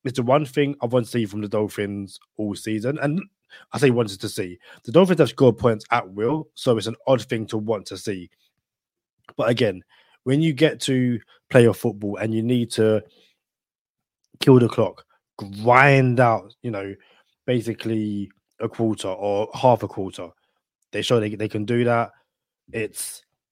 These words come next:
I also think for, I've also think Tua needed that as well. Like I said before, we spoke about Holland. It gave, like, if I felt like Holland and the defense were like, "Yo, we've got you.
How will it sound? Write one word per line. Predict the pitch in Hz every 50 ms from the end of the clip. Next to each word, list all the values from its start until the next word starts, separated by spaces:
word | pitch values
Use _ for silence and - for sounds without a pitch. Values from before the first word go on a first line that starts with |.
| _ _ _ _ _ _ _ _ _ _ _ _ _ _ _ _ _ _ -
I | 143
also | 175 196 208 202 202
think | 180 - 190 180 151 - - _ _
for, | - 139 127 131 - - 123
I've | 120 127
also | 175 202 175 175
think | 156 - 160 139 - _ _ _ _
Tua | - - 151 139 127
needed | 131 127 120 113 107
that | 113 101 101
as | 101 101
well. | 101 98 90 87 87 _ _ _ _ _ _ -
Like | 135 123
I | 151
said | 139 - 131 117 101 -
before, | - 104 - - - 123 120 110 107
we | 101 110
spoke | - - 113 104 98
about | 92 101 95
Holland. | 92 92 90 87 90 85 _ _ _ _ _ _ _ _ _ _ _ _ _ _ _ _
It | 131 127 113 -
gave, | - 139 151 160 151 123 -
like, | 131 123 120 113 - _ _ _ _ _ _ _ - 120 120 - _ _ -
if | 127 127 - 156
I | 147 123
felt | - - 185 190 185
like | 180 170 - - -
Holland | - 151 151 151 147 143 139
and | 135 127
the | 123
defense | 113 139 123 117 110 101
were | 117 107
like, | 110
"Yo, | 120 117 104
we've | 101 104 98 95
got | - - 104 95 90
you. | 90 85 82